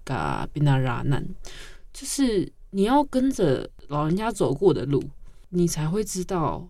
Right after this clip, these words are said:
你可以往哪里去。就是他不是要你踩着前人的路越走越回去，而是你要做一遍老人家做过的事情，你才会知道，哦，这个东西是属于我的，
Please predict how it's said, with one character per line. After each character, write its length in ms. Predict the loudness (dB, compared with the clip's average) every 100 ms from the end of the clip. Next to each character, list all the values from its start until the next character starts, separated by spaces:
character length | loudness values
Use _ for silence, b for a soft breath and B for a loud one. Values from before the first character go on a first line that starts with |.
| -12
你 140 | -6
可 300 | -6 -2 2
以 120 | 4 4
往 220 | 2 -2
哪 140 | -2
里 120 | -2 -2
去。 260 | -4 -4 -8 -12
就 100 | -8
是 100 | -4
他 140 | -2
不 140 | 0 2
是 260 | 2 0 2
要 200 | 4 6
你 240 | 4 2 -2 -12 -18 -10
踩 260 | -2 0
着 140 | 2 0
前 220 | 2 2
人 160 | 4 2
的 120 | 2
路 240 | 6 6
越 160 | 8 6
走 220 | 6 4
越 160 | 4 4
回 180 | 2 0
去， 300 | -2 -2 -2
而 100 | 0
是 280 | 2 6 6 B B B B B -2
你 100 | 2
要 160 | 2
做 260 | 2 4 6
一 120 | 6
遍 220 | 4 2 4
老 160 | 2
人 120 | 2
家 320 | 0 2 2 2
做 180 | 2 0
过 180 | 2 -2
的 120 | -2
事 200 | -2 -2
情， 280 | -2 -4 0
你 160 | 0
才 240 | 0 -2 0
会 160 | 0
知 140 | 0 0
道， 140 | 0
哦， 240 | 0 -2 -2 -10 -18 -20 -10
这 120 | -4 0
个 100 | 2
东 180 | 2
西 260 | 0 0 0
是 140 | 0
属 240 | -2 -2 -4
于 80 | -4
我 200 | -4 -6
的， 140 | -10